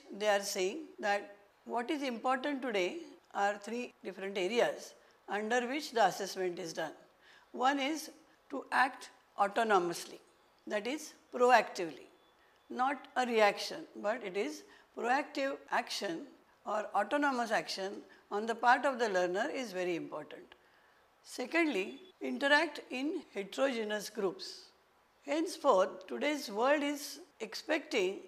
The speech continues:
any person to work in groups, and that group need not necessarily be homogeneous. You will have members who have different backgrounds and the group becomes heterogeneous. How do we work in such heterogeneous groups?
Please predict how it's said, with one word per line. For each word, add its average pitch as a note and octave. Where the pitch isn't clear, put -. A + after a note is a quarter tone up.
any C#4
person A3
to D4
work G#3+
in G#3+
groups, -
and B3+
that C4+
group C4+
need A3
not C#4+
necessarily A3+
be E4+
homogeneous. F#3
You C4+
will C#4
have B3+
members A#3+
who A#3
have A3+
different G#3+
backgrounds F#3+
and A#3+
the C4
group B3
becomes A3+
heterogeneous. F3
How D4
do D4+
we C#4
work B3+
in A#3+
such A#3
heterogeneous G3+
groups? F#3